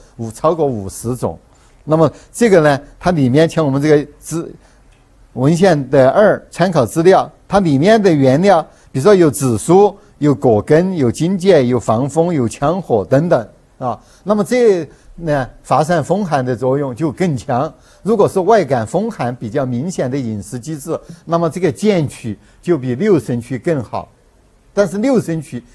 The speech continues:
也有解表退热的这个倾向性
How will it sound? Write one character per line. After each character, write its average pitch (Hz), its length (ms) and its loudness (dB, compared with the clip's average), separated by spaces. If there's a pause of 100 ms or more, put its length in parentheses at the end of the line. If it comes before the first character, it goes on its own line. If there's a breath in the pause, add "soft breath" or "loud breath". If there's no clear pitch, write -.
(100)
也 160 320 0
有 151 200 -4 (1300)
解 147 180 0
表 147 220 -2
退 147 260 -4
热 113 200 -4
的 120 120 -6
这 107 120 -10
个 120 100 -6
倾 139 240 -10
向 135 180 -6
性 117 240 -10